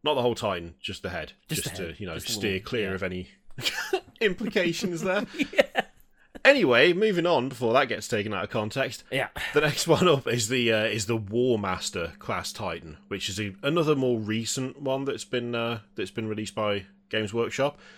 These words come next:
Speaker 1: which is even bigger than the Warlord. So the War Master is, like, forty-one meters tall.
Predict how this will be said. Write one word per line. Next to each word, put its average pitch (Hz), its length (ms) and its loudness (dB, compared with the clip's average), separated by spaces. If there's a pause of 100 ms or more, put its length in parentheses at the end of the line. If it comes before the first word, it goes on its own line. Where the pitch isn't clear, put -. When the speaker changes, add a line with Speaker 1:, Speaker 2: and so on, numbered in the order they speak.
(240)
Speaker 1:
which 110 200 -2
is 110 180 -2
even 117 320 2
bigger 107 280 0
than 101 160 -6
the 95 80 -2
Warlord. 104 640 -2
So - 180 0
the 101 80 0
War 113 240 0
Master 107 380 -2
is, 95 300 -4
like, 90 240 -6
forty-one 113 840 -2
meters 147 440 -8
tall. 220 400 -6